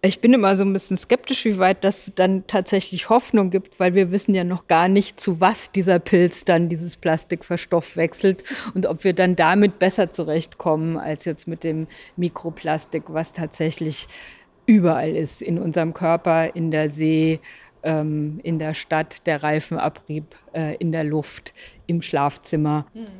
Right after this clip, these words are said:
Speaker 2: Und so ein bisschen Ironie steckt in dem Kunstwerk ja auch, ne? Also wir sehen da diese großen Blöcke aus Kunststoff und dann wachsen da diese Pilze raus, aber die sind ja auch selber aus Kunststoff gemacht, ne? Also so ein bisschen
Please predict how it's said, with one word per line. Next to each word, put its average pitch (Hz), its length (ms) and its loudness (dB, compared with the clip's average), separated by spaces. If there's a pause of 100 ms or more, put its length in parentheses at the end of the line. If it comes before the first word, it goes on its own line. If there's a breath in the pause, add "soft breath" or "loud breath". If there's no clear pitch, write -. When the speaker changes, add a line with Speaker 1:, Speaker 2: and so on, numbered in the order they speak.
(200)
Speaker 2:
Und 247 120 -4
so 254 60 0
ein 226 60 2
bisschen 262 280 4
Ironie 233 440 6
steckt - 360 -2
in 262 160 6
dem 262 280 4
Kunstwerk - 560 2
ja 226 160 4
auch, 269 260 4
ne? 240 120 4
Also 190 180 2
wir 202 120 6
sehen 226 220 6
da 208 120 6
diese 202 220 0
großen 226 360 2
Blöcke 254 380 2 (680 loud breath)
aus 214 300 2
Kunststoff 254 580 2
und 233 220 0
dann 214 260 4
wachsen 220 280 4
da 208 80 8
diese 196 200 2
Pilze 233 340 2
raus, 226 120 4
aber 220 140 6
die 214 100 6
sind 240 180 6
ja 214 100 4
auch 196 60 -2
selber 208 360 2
aus - 140 -4
Kunststoff 208 400 0
gemacht, 202 420 0
ne? 226 120 0
Also 208 200 4
so 202 100 6
ein 208 60 6
bisschen 294 480 8